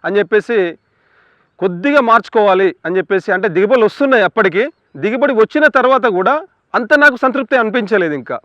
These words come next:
ఇంకా ఫాల్ట్ ఏంటిది ఇంకా అని చెప్పేసి నేను కొద్దిగా లోతుగా వెళ్ళిపోవడం జరిగింది. వెళ్ళిపోయి ఆర్గానిక్ ఫామ్, ఫార్మింగ్ అనేది మొదలుపెట్టడం జరిగింది. మేము ఒక దేశవాళీ ఆవులు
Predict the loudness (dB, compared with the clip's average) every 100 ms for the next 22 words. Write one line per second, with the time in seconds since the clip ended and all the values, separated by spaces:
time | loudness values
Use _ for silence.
0 | _ _ _ _ _ -12 -6 0 2 4
1 | 2 4 0 -2 -8 -10 -6 0 0 0
2 | -2 -2 -4 -2 0 0 0 -2 0 -2
3 | -2 -4 -4 -8 -10 -14 -20 _ -2 0
4 | 2 4 4 4 0 _ -4 0 0 2
5 | 0 0 -2 -2 -4 _ _ _ 0 2
6 | 0 0 0 0 0 -2 -2 -2 -2 -2
7 | -4 -6 -8 -12 -4 -2 -2 0 2 2
8 | 2 0 2 2 4 2 0 0 2 2
9 | 0